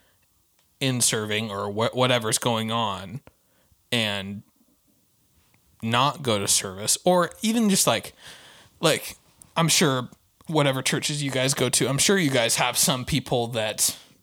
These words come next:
tend to not be in service during service. Like, during, at our church, like, there's usually several people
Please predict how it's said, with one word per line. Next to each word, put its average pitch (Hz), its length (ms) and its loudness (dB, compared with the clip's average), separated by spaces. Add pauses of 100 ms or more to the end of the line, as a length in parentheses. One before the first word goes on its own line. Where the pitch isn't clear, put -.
tend 127 280 -2
to 117 60 -4
not 113 360 -4
be 117 240 -6
in 120 160 -6
service 104 540 -2
during 98 280 -4
service. - 480 -2
Like, - 260 -12 (640)
during, 123 520 -2 (260)
at 123 140 2
our 117 140 2
church, - 320 -2
like, 127 160 -2
there's 127 180 2
usually 127 320 2
several 107 340 0
people 101 520 -6